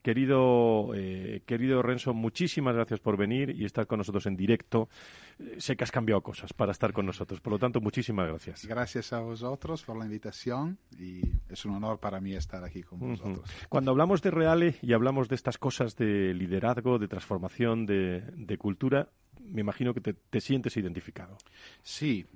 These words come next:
Speaker 2: identificado porque creo que es un momento, como, como hemos dicho, muy importante de cambio y, como bien tú has dicho, no es solo un tema de,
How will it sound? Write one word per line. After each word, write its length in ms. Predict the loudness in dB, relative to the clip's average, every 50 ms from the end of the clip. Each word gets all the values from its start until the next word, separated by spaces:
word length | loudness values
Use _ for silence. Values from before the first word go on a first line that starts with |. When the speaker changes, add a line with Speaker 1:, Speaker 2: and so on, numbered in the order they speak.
| -20 -20 -20 -20 -20 -18 -18 -16 -16 -14 -14 -10
Speaker 2:
identificado 960 | -8 -6 -4 -4 -4 -4 -6 -6 -6 -8 -6 -2 0 2 2 4 4 2 2 0
porque 400 | -2 -4 -6 -6 -6 -8 -10 -10
creo 380 | -8 -10 -8 -6 -6 -6 -6 -6
que 600 | -8 -8 -8 -6 -6 -6 -8 -8 -8 -10 -12 -14 -18 -20 -20 -20 -20 _ _ _ -14
es 240 | -12 -12 -10 -6 -4
un 80 | -4
momento, 760 | -2 -2 -2 -2 -2 -2 -2 -4 -4 -4 -4 -6 -6 -8 -10 -12
como, 580 | -12 -10 -10 -8 -8 -8 -10 -10 -10 -10 -12 -10 -8
como 160 | -8 -8 -8
hemos 200 | -8 -10 -8 -6
dicho, 300 | -6 -6 -6 -4 -6 -6
muy 260 | -4 -4 -4 -2 -2
importante 1000 | -2 -4 -6 -8 -10 -12 -10 -8 -8 -8 -8 -8 -8 -8 -8 -8 -6 -8 -8 -10
de 120 | -12 -12
cambio 580 | -10 -8 -8 -6 -6 -4 -2 -2 -2 -2 -4 -8 _ _ _ -20 -20 -20 _ _ _
y, 440 | -6 -4 -2 -2 -2 -2 -2 -4 -6
como 320 | -8 -8 -8 -8 -6 -6 -6
bien 240 | -6 -6 -6 -6 -6
tú 100 | -6 -6
has 160 | -6 -6 -6
dicho, 320 | -6 -6 -6 -8 -8 -10
no 140 | -8 -8 -6
es 140 | -8 -8 -8
solo 200 | -8 -8 -8 -6
un 140 | -6 -6 -6
tema 560 | -6 -6 -4 -4 -4 -4 -4 -4 -6 -6 -8
de, 600 | -8 -8 -8 -6 -6 -6 -6 -6 -6 -6 -8